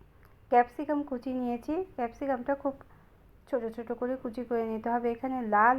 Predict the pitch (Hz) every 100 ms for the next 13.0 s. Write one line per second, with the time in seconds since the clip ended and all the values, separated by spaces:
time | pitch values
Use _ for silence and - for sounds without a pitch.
0 | 247 226 220 196 247 240 214 208 214 220
1 | 214 233 247 - - 190 190 202 202 202
2 | 202 202 277 233 196 202 - - - -
3 | - 262 214 247 262 277 254 220 233 226
4 | 220 220 220 226 285 269 226 220 208 214
5 | 208 214 226 233 226 302 370 - - -
6 | - - - - _ _ - - _ _
7 | - - 262 226 208 226 226 240 262 254
8 | 240 226 226 220 220 233 202 294 294 226
9 | 214 214 214 214 214 294 381 - - -
10 | - - - - - - 247 240 226 269
11 | 339 240 - 269 262 285 277 277 - 247
12 | 247 302 440 - 226 220 220 247 220 220